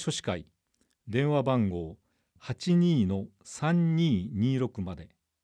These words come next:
五月九日木曜日、困りごと相談。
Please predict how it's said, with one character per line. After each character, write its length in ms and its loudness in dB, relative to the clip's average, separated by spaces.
五 180 0
月 280 0
九 340 0
日 240 -4
木 340 0
曜 140 4
日、 160 -10
困 240 2
り 100 2
ご 100 2
と 140 0
相 260 -2
談。 220 -6